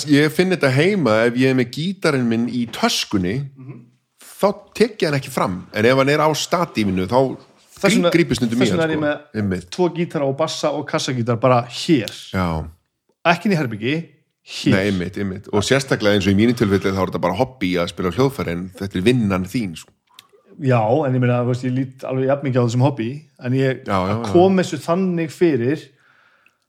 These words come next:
Speaker 2: að, að það sé, sé stutt í þetta. Ég set símann bara þarna, hann hleður sér bara þarna
Speaker 1: Já.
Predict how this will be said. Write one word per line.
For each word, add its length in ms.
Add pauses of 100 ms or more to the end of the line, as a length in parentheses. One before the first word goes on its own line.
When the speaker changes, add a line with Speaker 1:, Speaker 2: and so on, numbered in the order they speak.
(440)
Speaker 2:
að, 320
að 400
það 120 (100)
sé, 80
sé 200
stutt 400
í 200
þetta. 140 (560)
Ég 100
set 260
símann 360
bara 120
þarna, 460 (800)
hann 100
hleður 320
sér 120
bara 140
þarna 240 (600)
Speaker 1:
Já. 260